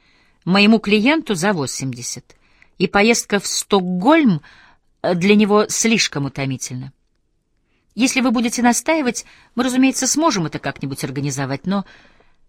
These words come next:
по правде говоря, было бы очень желательно, чтобы вы оказали такую любезность". "Кто ваш клиент?" Человек, о котором я подозреваю, вам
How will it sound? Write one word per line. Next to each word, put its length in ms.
по 100
правде 300
говоря, 260
было 160
бы 140
очень 260
желательно, 500
чтобы 360
вы 100
оказали 440
такую 340
любезность". 640
"Кто 240
ваш 180
клиент?" 480
Человек, 380
о 40
котором 300
я 160
подозреваю, 580
вам 220